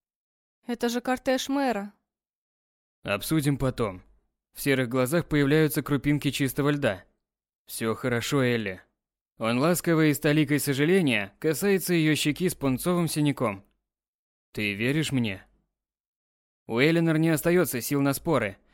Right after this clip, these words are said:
Speaker 2: и она просто кивает, больше не пытаясь убедить себя в наличии вариантов и выбора.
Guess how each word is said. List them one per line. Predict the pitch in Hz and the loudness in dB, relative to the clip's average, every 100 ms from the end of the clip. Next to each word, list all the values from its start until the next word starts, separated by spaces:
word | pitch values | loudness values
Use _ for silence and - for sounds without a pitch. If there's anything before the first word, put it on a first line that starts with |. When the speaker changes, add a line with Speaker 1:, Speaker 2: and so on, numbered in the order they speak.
| _ | _
Speaker 2:
и | 180 | 0
она | 190 180 | 2 2
просто | 151 185 - 147 | 2 2 2 -2
кивает, | 151 170 151 107 - | 0 2 2 0 -4
больше | 120 131 123 131 | -2 0 0 0
не | 123 | 0
пытаясь | 135 175 156 120 | -2 0 -2 -2
убедить | 123 120 165 | -4 -2 -2
себя | - 165 156 | -2 -2 0
в | |
наличии | 147 135 139 147 | 2 2 2 0
вариантов | 131 123 131 135 139 160 | 0 2 0 0 -4 -2
и | 147 | -2
выбора. | 165 131 107 95 | 0 0 -2 -4